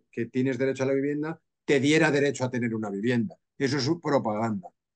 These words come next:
es mentira. Eso, un papel no te puede garantizar, eh, en la situación española, derecho a la vivienda. Porque para que existiera un derecho a la vivienda real, no como principio,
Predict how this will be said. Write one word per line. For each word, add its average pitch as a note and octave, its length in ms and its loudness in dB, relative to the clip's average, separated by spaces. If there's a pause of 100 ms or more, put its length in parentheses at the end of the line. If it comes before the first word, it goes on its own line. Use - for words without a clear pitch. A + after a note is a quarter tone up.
(200)
es B2+ 180 -2
mentira. A#2 540 0 (560)
Eso, C3+ 280 -2
un D#3 220 -4
papel D3+ 440 2
no D3 120 -2
te A#2+ 120 -6
puede C3 240 0
garantizar, A2 680 -4 (720)
eh, G#2 580 -2 (320)
en A2 300 -2
la F#2+ 100 -4
situación G#2 340 -4
española, B2+ 640 0 (420)
derecho A2+ 380 -2
a - 20 0
la G#2+ 80 -2
vivienda. F#2+ 400 -6
Porque G#2 220 -8
para G#2 220 -6
que G#2+ 80 -8
existiera C3 380 -2
un D#3+ 80 2
derecho D#3+ 260 2
a D3 40 2
la C#3+ 80 4
vivienda C#3 380 2
real, A#2+ 560 2 (360)
no C3 140 -2
como C#3+ 300 -2
principio, A#2 840 -2